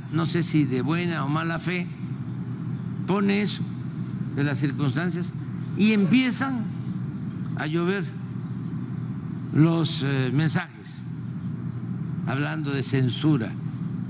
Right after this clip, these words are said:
Pero es que así está el ambiente, ¿no? Al poco tiempo, pues ya el periódico, la televisora que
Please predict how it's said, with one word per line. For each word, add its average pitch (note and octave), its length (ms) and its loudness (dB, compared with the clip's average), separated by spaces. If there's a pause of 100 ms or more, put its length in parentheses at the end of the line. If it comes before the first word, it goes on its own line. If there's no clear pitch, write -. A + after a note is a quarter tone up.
(1500)
Pero G3 180 0
es A#3 120 0
que G#3+ 120 -4
así F#3+ 160 -4
está A3 240 -2
el A3 100 0
ambiente, G3+ 680 0 (240)
¿no? D3 140 2 (2500)
Al C#3 100 0
poco D#3 320 0
tiempo, E3+ 400 2
pues A#2+ 240 -2
ya C#3+ 380 0 (380)
el A#2+ 120 0
periódico, C#3 920 2 (600)
la G#2 640 0
televisora B2+ 720 0 (1300)
que A#2 500 2